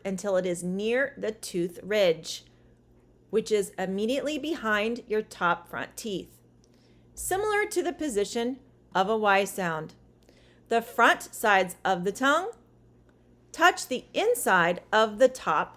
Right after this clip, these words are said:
side teeth. I, I.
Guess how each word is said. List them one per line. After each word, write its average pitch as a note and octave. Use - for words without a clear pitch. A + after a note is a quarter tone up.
side D4
teeth. -
I, G3+
I. G#3